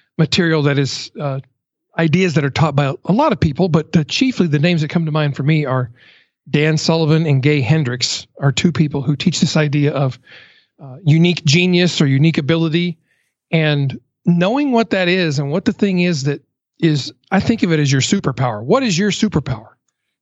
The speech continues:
that nobody else on your team or in your circle of contractors really, really can do in any way that approaches the level at which you do it? It's the thing that lights you up, that makes you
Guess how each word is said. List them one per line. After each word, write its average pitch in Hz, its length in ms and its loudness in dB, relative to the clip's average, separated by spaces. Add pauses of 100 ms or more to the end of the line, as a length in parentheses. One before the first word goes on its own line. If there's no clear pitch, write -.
(120)
that 165 180 -2
nobody 202 420 0
else 190 200 -4
on 175 120 -2
your 170 120 0
team 175 420 0
or 160 80 0
in 165 80 -2
your 160 100 0
circle 170 480 0
of 139 320 -6 (560)
contractors 160 840 -2 (300)
really, 208 420 0
really 240 200 2
can 214 180 0
do 208 280 0
in 170 300 -2
any 240 240 2
way 190 400 4
that 156 160 2
approaches 175 480 0
the 156 120 -8
level 156 240 2
at 151 60 -4
which 151 200 0
you 160 100 2
do 151 200 2
it? 151 100 2
It's 143 160 -8
the - 80 -20
thing 185 160 2
that 170 120 -4
lights 165 320 -2
you 180 140 0
up, 170 200 -2
that 156 120 -2
makes 160 280 -4
you 185 220 -10